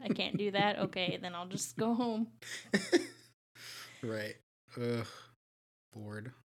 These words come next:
Speaker 1: Yep.
Speaker 2: So, yeah, I mean, that, we're, I think you guys are, that's, that's been us in a nutshell.
Speaker 1: Mm-hmm.
Speaker 2: We, Tony graduated,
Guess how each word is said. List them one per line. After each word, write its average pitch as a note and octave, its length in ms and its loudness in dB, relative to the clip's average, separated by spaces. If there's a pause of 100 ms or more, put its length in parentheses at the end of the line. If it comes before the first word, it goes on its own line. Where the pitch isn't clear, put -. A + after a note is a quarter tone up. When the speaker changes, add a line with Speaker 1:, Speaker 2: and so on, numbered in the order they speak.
(840)
Speaker 1:
Yep. G#3 160 -6 (580)
Speaker 2:
So, D3 380 0 (140)
yeah, B2+ 340 0
I A2+ 60 0
mean, A2+ 200 0
that, C3+ 140 -2 (160)
we're, C#3 260 2 (180)
I - 40 -6
think F#3+ 260 -4
you C3 80 -6
guys G#2+ 220 -2
are, G#2+ 180 -6
that's, C3+ 260 0
that's D3 260 0
been D3+ 180 4
us A2 480 0
in A#2+ 100 2
a A#2+ 60 4
nutshell. B3 480 2
Speaker 1:
Mm-hmm. A#3+ 320 2 (160)
Speaker 2:
We, G#2+ 360 -2 (960)
Tony A2 240 -2
graduated, B2 840 2